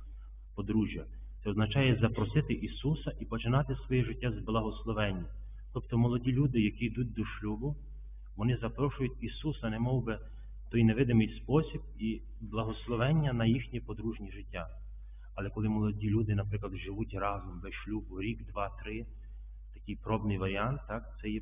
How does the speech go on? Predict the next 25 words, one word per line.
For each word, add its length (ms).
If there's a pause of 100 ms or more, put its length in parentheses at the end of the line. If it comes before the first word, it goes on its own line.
(160)
починають 520
своє 160
молоде 280
життя 280
з 80
гріха. 460 (360)
Не 120
з 60
подружжя, 560 (280)
не 200
з 60
Божого 360
благословення, 840
а 60
з 40
гріха. 420 (1600)
Зараз 220
є 80
дуже 200
багато 360
такого, 360
що 160
молоді 320
люди 280
живуть, 440